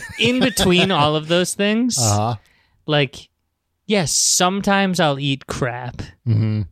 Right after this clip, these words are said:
Speaker 1: but definitely not every day. It's not
Speaker 2: Right.
Speaker 1: a habit.
Speaker 2: You're not in a bad habit of eating crap.
Speaker 1: Right.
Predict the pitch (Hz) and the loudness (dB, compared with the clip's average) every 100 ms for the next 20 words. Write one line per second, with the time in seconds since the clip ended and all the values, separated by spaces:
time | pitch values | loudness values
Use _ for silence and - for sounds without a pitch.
0 | - 156 - 160 170 190 170 139 123 117 | -12 -14 -2 0 0 -2 -2 -2 -2 -4
1 | 117 123 123 120 165 - 165 147 85 135 | -6 -8 -10 -12 -10 -4 0 2 0 -2
2 | 135 127 - 113 113 110 104 95 90 85 | -4 -6 -4 -2 0 2 0 -2 -2 -4
3 | 80 95 95 87 80 76 71 67 67 73 | -6 -4 -2 -4 -8 -12 -16 -16 -14 -14
4 | 67 67 71 67 - - 151 139 113 101 | -14 -16 -18 -18 -18 -8 -2 0 -2 -8